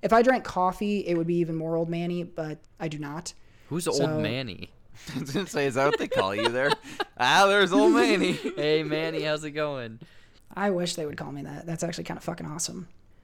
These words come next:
Speaker 1: Love that. I love, um, I just go on walks occasionally.
Speaker 2: Oh, I
Speaker 1: Just,
Speaker 2: go
Speaker 1: like,
Speaker 2: on walks
Speaker 1: around
Speaker 2: every day.
Speaker 1: my block. That's an old man thing, I, I believe. I like watching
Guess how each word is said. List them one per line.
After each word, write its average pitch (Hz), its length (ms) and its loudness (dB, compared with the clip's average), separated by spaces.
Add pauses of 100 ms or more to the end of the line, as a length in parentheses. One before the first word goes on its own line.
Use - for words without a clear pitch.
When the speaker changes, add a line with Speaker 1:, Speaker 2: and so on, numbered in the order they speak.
(240)
Speaker 1:
Love 202 240 2
that. 196 380 0
I 185 80 -2
love, 190 540 2
um, 170 600 -4 (460)
I 190 60 2
just 190 140 0
go 233 100 8
on 180 160 4
walks 160 540 -2 (340)
occasionally. 240 600 0
Speaker 2:
Oh, 98 140 -4
I 92 80 -4
Speaker 1:
Just, 113 80 -6
Speaker 2:
go 185 60 2
Speaker 1:
like, 180 80 0
Speaker 2:
on - 60 0
walks 104 240 0
Speaker 1:
around - 20 -2
Speaker 2:
every 90 160 -6
day. 98 220 -8
Speaker 1:
my 175 120 -2
block. 165 400 -4 (460)
That's 196 200 0
an 185 60 -2
old 170 140 0
man 160 240 -4
thing, 165 320 -6 (160)
I, 165 160 -8
I 170 160 -2
believe. 160 420 -6 (560)
I 208 120 6
like 254 440 4 (500)
watching 196 800 0